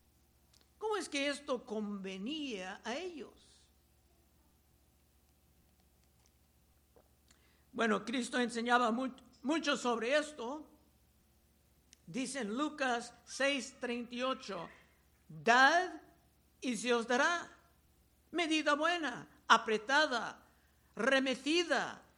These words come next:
y rebosada darán en vuestro regazo. Porque con la misma medida con que medís, os volverán a medir".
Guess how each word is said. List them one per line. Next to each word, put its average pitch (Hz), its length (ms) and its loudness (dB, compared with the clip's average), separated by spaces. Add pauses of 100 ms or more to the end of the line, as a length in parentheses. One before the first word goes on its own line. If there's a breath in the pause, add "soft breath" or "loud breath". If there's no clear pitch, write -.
y 262 100 0
rebosada 262 760 2
darán 254 440 4
en 240 160 -2
vuestro 254 480 2
regazo. 214 720 -2 (1400 soft breath)
Porque 269 340 0
con 269 140 2
la 247 100 4
misma 320 400 2
medida 269 640 0
con 247 180 -2
que 262 160 -2
medís, 285 680 -2
os 226 300 -2
volverán 202 600 -2
a 208 40 -4
medir". 202 520 -8